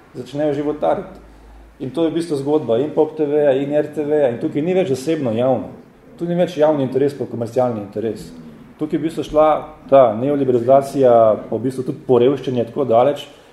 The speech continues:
da sploh ne moreš več razlikovati javnega sektorja od zasebnega. To ni sam in pop T V, no? To ni sam kanala, ko jih tako govorimo, ja, glej, neoliberalce.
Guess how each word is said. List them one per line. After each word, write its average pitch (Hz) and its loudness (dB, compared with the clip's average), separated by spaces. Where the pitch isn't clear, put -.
da - -6
sploh - 0
ne 135 -2
moreš 143 0
več 139 -4
razlikovati 113 0
javnega 110 -2
sektorja 110 -8
od - -12
zasebnega. 107 -12
To 175 -4
ni 180 -2
sam 131 0
in 110 -4
pop 117 -2
T 98 -8
V, 98 -4
no? 156 -14
To 127 -2
ni 127 -4
sam 120 -4
kanala, 110 0
ko 104 -8
jih 104 -8
tako 110 -4
govorimo, 113 -2
ja, 110 4
glej, 104 -2
neoliberalce. 98 -4